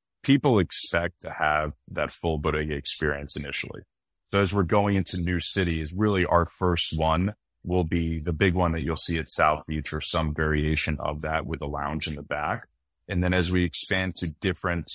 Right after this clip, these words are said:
um, areas of that city, we will provide the bar concept slash hybrid, which will, um, you know, be,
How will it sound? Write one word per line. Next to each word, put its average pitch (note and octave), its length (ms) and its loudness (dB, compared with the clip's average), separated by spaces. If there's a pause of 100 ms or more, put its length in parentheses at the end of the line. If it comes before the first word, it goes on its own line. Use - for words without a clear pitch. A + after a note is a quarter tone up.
(280)
um, D#2+ 420 2
areas F#2 500 4 (120)
of F#2 260 6
that E2+ 260 0
city, E2+ 640 0 (440)
we F#2+ 200 6
will F#2 180 6
provide E2+ 760 4
the D#2+ 80 0
bar E2+ 360 6
concept D#2 680 -4
slash - 300 -4
hybrid, D#2+ 560 2 (320)
which F2 340 2
will, D#2+ 480 2
um, D2 540 -4 (200)
you F#2 140 -2
know, E2 80 4
be, D#2+ 400 -2